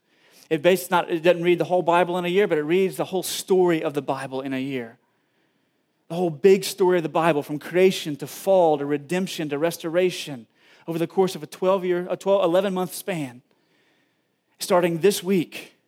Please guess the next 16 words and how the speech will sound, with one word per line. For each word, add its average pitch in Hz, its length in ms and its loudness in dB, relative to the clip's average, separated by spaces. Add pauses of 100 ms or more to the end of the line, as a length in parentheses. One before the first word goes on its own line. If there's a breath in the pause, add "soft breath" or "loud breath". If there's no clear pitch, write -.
(840)
right? 165 220 -8 (500)
We 160 120 -2
had 165 120 4
some 160 120 -8
cards 170 340 0
on 151 140 0
order, 185 460 2
and 151 200 -2
they're 160 320 2
somewhere 180 340 -4
in 165 80 -6
Quinlan, 139 400 -2
I 123 80 -10
think. 127 280 -10 (280 soft breath)
And 151 100 -8
so 160 260 2